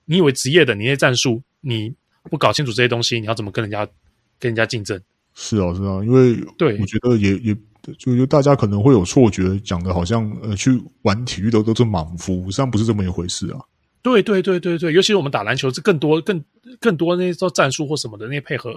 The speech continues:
Speaker 1: 棒球也是啊。
Speaker 2: 对，
Speaker 1: 对啊。
Speaker 2: 因为你至少你必须要了解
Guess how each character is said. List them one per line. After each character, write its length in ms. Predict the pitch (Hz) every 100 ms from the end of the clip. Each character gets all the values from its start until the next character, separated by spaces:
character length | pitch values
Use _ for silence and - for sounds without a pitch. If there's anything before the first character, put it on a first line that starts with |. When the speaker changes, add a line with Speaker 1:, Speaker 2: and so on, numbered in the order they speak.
| -
Speaker 1:
棒 100 | 180
球 160 | 123 110
也 80 | 107
是 240 | - 131
啊。 120 | 113 95 _ _
Speaker 2:
对， 280 | - 110 104
Speaker 1:
对 180 | 135 139
啊。 40 |
Speaker 2:
因 60 | 120
为 60 | 107
你 60 | -
至 140 | -
少 240 | 165 110 98
你 120 | 98
必 120 | 101
须 140 | 147 156
要 80 |
了 220 | 147 101 101
解 280 | 101 85